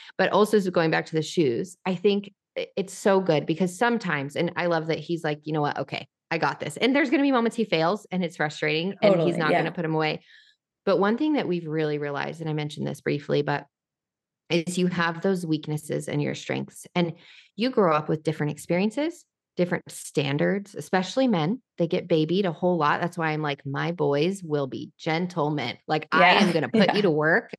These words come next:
Speaker 1: at age four." <laughs> It is
Speaker 2: <laughs> Yeah,
Speaker 1: happening.
Speaker 2: yeah.
Speaker 1: But,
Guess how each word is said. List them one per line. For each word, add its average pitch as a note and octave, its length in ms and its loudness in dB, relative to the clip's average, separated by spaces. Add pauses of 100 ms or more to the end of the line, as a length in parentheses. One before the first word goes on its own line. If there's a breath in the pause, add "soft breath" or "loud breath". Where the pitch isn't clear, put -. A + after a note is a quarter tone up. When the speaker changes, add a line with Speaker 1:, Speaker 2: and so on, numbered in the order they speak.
Speaker 1:
at E3 220 0
age D#3+ 400 -6 (120)
four." C#3 300 -2 (140)
<laughs> A#3 180 -4
It A3+ 380 6
is G3+ 140 2
Speaker 2:
<laughs> - 0 -
Yeah, C4 40 8
Speaker 1:
happening. G3+ 480 4
Speaker 2:
yeah. F3+ 80 -12 (520 loud breath)
Speaker 1:
But, G3+ 280 2